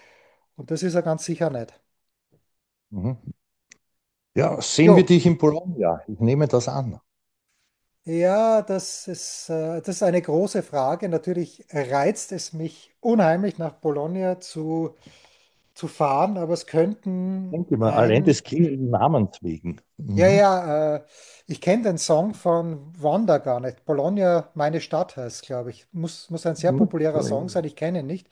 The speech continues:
Speaker 2: Mhm.
Speaker 1: Ähm,
Speaker 2: Mhm.
Speaker 1: aber gegen Bologna sprechen zwei organisatorische Dinge. Das kommt jetzt drauf an, wann die Österreicher spielen und die Deutschen.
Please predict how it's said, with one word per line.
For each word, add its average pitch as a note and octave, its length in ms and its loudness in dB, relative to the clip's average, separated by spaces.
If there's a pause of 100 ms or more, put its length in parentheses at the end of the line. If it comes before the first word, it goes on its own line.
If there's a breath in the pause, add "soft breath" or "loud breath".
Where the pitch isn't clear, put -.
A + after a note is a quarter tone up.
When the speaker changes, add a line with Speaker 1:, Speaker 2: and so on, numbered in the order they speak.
Speaker 2:
Mhm. A2 240 -16 (400 loud breath)
Speaker 1:
Ähm, F3 440 6
Speaker 2:
Mhm. - 60 -20 (400)
Speaker 1:
aber G3 640 2 (760)
gegen G3 360 0
Bologna F3+ 800 2
sprechen E3+ 1200 -8 (580)
zwei D#3+ 440 -2
organisatorische E3 800 -4
Dinge. F3+ 240 -4
Das E3+ 160 -4
kommt F#3 200 -2
jetzt F3+ 160 -4
drauf D#3 160 0
an, F3 320 -4 (120)
wann D3+ 220 -4
die F#3 60 -2
Österreicher D#3+ 480 -2
spielen F#3 460 -6
und E3+ 160 -8
die D#3+ 100 -4
Deutschen. D#3+ 460 -2